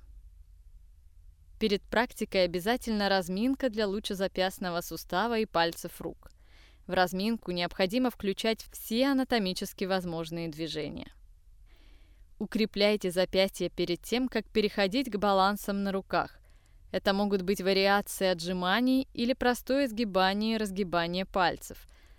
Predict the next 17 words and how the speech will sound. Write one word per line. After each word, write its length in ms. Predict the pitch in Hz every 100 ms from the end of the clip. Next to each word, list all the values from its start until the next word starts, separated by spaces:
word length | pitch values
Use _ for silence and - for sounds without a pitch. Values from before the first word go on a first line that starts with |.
| - -
но 120 | 277
в 60 |
достаточно 720 | 311 311 - 220 254 254 254 254
активном 480 | - 220 214 233
режиме 540 | 233 233 180 190 202 220
и 40 |
не 140 | 233 254
менее 460 | 214 190 196 226
одной-двух 680 | 233 180 175 196 165 165 -
минут. 460 | 208 196 160 - - - - - - - - - -
Можно 360 | 180 196 190 185
укреплять 540 | 180 180 - 180 175
запястья 720 | 165 170 185 226 - - 170 -
с 120 | -
помощью 520 | - 277 294 - 277
спортивного 800 | 262 262 240 - 208 185 175 170
эспандера. 680 | 170 - 156 - - - -